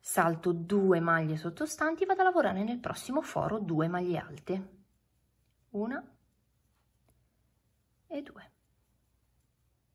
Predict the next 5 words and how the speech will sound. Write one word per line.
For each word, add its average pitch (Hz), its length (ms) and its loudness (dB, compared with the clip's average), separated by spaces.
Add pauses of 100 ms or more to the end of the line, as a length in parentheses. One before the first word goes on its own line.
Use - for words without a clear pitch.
due 165 400 0
catenelle, 151 880 -6 (1700)
salto - 420 -6
due 170 360 0
maglie, 165 760 -4